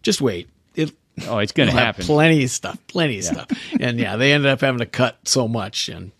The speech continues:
Speaker 1: so those, those, uh, those two books, and I've got some novels coming out that I'm working on, and I'm gonna write a story about Orient Air, the company that I del-, I worked for, because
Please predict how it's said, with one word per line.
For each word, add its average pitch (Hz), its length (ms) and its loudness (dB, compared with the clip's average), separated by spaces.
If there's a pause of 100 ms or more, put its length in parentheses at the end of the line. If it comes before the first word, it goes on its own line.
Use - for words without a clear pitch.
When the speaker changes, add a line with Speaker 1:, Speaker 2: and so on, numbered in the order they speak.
(600)
Speaker 1:
so 131 180 0
those, 131 240 4
those, 120 460 0
uh, 107 240 -2 (1000)
those 190 200 8
two 185 160 6
books, 147 460 4
and 127 180 0
I've 123 140 -4
got 131 180 2
some 123 160 0
novels 117 400 2
coming 117 300 -2
out 113 180 -2
that 113 140 -4
I'm 110 80 -4
working 110 340 -4
on, 113 240 -4
and 98 220 -10 (260)
I'm 120 120 -12 (260)
gonna 131 160 2
write 131 200 4
a 123 40 0
story 131 280 2
about 117 280 2
Orient 117 320 0
Air, 117 160 2
the 104 100 -4
company 123 380 0
that 110 80 0
I - 20 0
del-, 107 320 -6
I 113 80 -6
worked 113 280 -2
for, 110 220 -4
because 107 480 -4